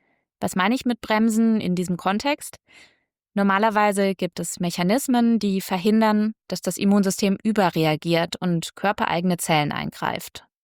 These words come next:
Bei einer C T L A vier Defizienz fehlt diese Kontrolle, weil das C T L A vier Protein, das normalerweise dafür zuständig ist, die Immunreaktion zu dämpfen, nicht richtig funktioniert. Also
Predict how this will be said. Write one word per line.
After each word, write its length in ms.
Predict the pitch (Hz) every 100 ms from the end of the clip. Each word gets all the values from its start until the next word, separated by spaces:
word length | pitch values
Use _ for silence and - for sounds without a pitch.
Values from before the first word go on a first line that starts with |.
| _ _ _ _ _ _ _ -
Bei 120 | 190
einer 340 | 190 190 185
C 140 | 180 202
T 80 |
L 80 | 190
A 80 | 180
vier 260 | - 202 247
Defizienz 600 | 269 254 - 240 233 -
fehlt 420 | - 202 202 175
diese 180 | 170 165
Kontrolle, 600 | - 170 - 160 156 165 -
weil 420 | 165 160 165 175
das 160 | - -
C 120 | -
T 80 | 180
L 80 | 170
A 60 |
vier 240 | 165 185 170
Protein, 800 | - 180 - - 190 202 254 330 - -
das 160 | - -
normalerweise 960 | 180 170 180 185 175 175 175 170 170 180
dafür 240 | 180 - 175
zuständig 560 | - 190 196 170 170
ist, 260 | - 175 -
die 160 | 175 -
Immunreaktion 880 | 180 185 202 196 170 165 - 175
zu 120 | 170 170
dämpfen, 600 | 165 175 214 254 247 240
nicht 220 | 190 -
richtig 240 | 185 - -
funktioniert. 640 | 185 - 196 165 156 - _ _ _ _ _ _ _
Also 400 | - 160 165 160